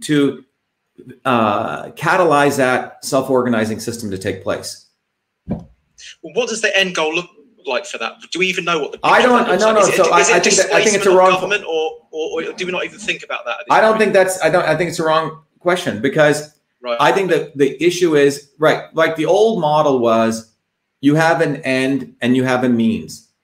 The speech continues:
Speaker 1: And then people just say, "Well, the end justifies the means." Well, that's why most revolutionary movements failed,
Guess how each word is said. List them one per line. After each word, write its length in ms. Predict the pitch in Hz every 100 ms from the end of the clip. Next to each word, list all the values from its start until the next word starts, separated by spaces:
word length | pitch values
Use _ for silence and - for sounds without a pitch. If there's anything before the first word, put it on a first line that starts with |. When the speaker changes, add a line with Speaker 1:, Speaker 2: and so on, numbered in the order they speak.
| _ _ _
Speaker 1:
And 120 | 120
then 140 | 139 139
people 220 | 165 156
just 120 | 123
say, 60 | 123
"Well, 220 | 160 165
the 120 | 127
end 200 | 175 180
justifies 520 | 170 160 165 151 143
the 60 | 135
means." 340 | 156 151 -
Well, 140 | 123 127
that's 240 | 143 151
why 120 | 170
most 220 | 143 143 143
revolutionary 520 | 135 135 131 131 123
movements 340 | 120 110 113
failed, 380 | - 190 135 76